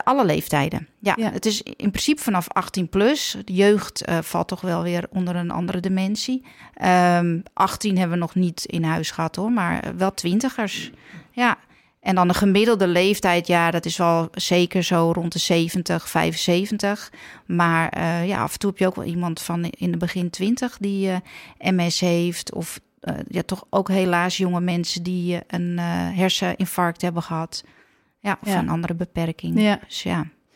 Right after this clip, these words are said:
Speaker 2: En, en wat trekt hen dan zo aan het, aan het respijthuis?
Speaker 1: Ja, het respijthuis is, ehm, lijkt niet op een ziekenhuis of een verpleeghuis. Eh,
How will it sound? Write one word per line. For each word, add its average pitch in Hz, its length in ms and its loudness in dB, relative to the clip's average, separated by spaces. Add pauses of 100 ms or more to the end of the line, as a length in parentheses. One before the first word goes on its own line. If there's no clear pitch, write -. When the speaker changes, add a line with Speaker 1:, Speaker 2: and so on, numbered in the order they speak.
(100)
Speaker 2:
En, 208 220 2
en 196 400 2
wat 202 180 2
trekt 202 320 -2
hen 196 140 4
dan 180 160 2
zo 190 280 2
aan 196 120 4
het, 185 200 -2
aan 190 120 -2
het 175 120 -4
respijthuis? 190 840 -2 (920)
Speaker 1:
Ja, 220 200 2
het 214 120 2
respijthuis 247 500 2 (120)
is, - 400 -4
ehm, 185 520 0 (280)
lijkt 214 360 4
niet 233 200 8
op - 140 -4
een 185 140 2
ziekenhuis 190 680 2
of - 200 -6
een 185 60 -6
verpleeghuis. 185 1080 2
Eh, 180 100 -4